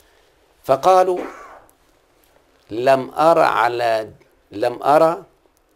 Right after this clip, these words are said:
لم أرى على جبل سمكة. لم أرى على ظهر جبل سمكة".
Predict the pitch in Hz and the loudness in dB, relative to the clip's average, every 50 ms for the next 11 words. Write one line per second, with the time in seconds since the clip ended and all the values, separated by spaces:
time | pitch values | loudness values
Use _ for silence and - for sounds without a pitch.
0 | _ _ _ _ _ _ _ - 101 - 113 113 113 - 139 143 151 143 120 110 | _ _ _ _ _ _ _ -12 -10 -10 -8 -8 -4 -2 0 2 2 2 2 2
1 | 113 117 117 113 120 131 139 143 135 120 110 - 113 110 110 104 107 - 110 104 | 0 0 -2 -4 -4 -4 -4 -4 -6 -8 -8 -10 -10 -10 -10 -10 -8 -10 -10 -8
2 | - 95 90 85 - - _ _ _ _ _ _ _ _ _ _ _ _ _ _ | -10 -10 -12 -12 -14 -18 _ _ _ _ _ _ _ _ _ _ _ _ _ _
3 | _ _ _ - 92 113 135 147 151 156 156 151 - - _ _ _ _ _ _ | _ _ _ -8 -2 0 0 0 0 -2 -6 -8 -14 -20 _ _ _ _ _ _
4 | _ _ - 120 139 147 156 160 165 - - _ _ _ _ _ _ _ _ _ | _ _ 0 2 4 4 2 2 -2 -6 -12 _ _ _ _ _ _ _ _ _
5 | _ _ _ _ _ _ _ _ - 78 82 101 117 117 120 113 113 110 98 123 | _ _ _ _ _ _ _ _ -10 -4 0 0 0 2 2 0 0 0 2 2
6 | 139 139 135 135 123 107 - 127 131 139 139 127 117 - - 117 110 101 101 - | 2 2 0 -2 -8 -6 -6 -4 -4 -4 -4 -6 -8 -8 -8 -10 -8 -8 -8 -8
7 | 120 104 - - 64 | -8 -8 -8 -10 -16